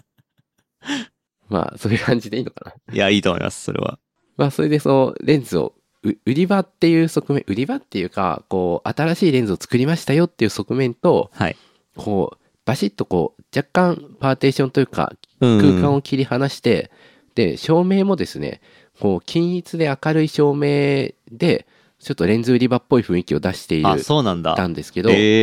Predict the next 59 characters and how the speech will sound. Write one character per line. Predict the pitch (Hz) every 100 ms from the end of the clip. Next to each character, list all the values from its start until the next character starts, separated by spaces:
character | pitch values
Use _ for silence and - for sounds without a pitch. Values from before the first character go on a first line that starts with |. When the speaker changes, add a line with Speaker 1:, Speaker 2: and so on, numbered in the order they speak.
| 113 117
Speaker 1:
ー。 | 113 _ -
Speaker 2:
で、 | 156 - - _
反 | - 165
対 | - 180
側 | 170 175
は | 190 101
全 | - 165 -
て | 85
ス | -
ポ | 117
ッ |
ト | - 123
ラ | 117
イ |
ト | -
を | 73
使 | - -
っ |
て、 | - - 107 -
Speaker 1:
は | 92
い |
は | 73
い |
は | -
い。 | -
Speaker 2:
あ | 101 95
の | 92 90 85 85 82
ー、 | - _ _ _
ま | 104
あ、 |
写 | -
真 | 98 180
展 | - 82 73
っ |
て | - 85
い | 80 76
う | 78
雰 | - 87
囲 | 90
気 | -
を | 73 64 - _ _ _ -
出 | 90
そ | 98
う |
か | -
な | 76 69
と | -
い | 123
う |
形 | 101 101 95 85 85
で、 | 82
Speaker 1:
う |
ん |
う | 80
ん |
う |
ん | 92
う | 98
ん。 | 107